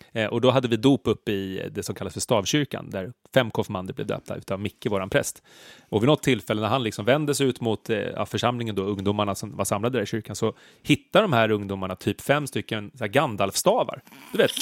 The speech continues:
så, så står lutade mot väggen i kyrkan, så, så här vandringsstavar. Så bara tar de upp dem och liksom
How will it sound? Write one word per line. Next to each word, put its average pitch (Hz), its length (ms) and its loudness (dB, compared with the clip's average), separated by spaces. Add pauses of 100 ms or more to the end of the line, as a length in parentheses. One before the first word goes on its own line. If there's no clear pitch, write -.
(160)
så, 165 80 6
så 143 260 2
står 156 180 4
lutade 151 300 6
mot 135 120 4
väggen 165 280 4
i 135 40 2
kyrkan, - 300 0
så, 156 80 -6
så 170 80 4
här 151 40 2
vandringsstavar. 123 500 4 (220)
Så - 100 -10
bara 240 120 4
tar 131 140 8
de 127 100 6
upp - 200 4
dem 101 260 0
och 196 100 0
liksom 147 340 0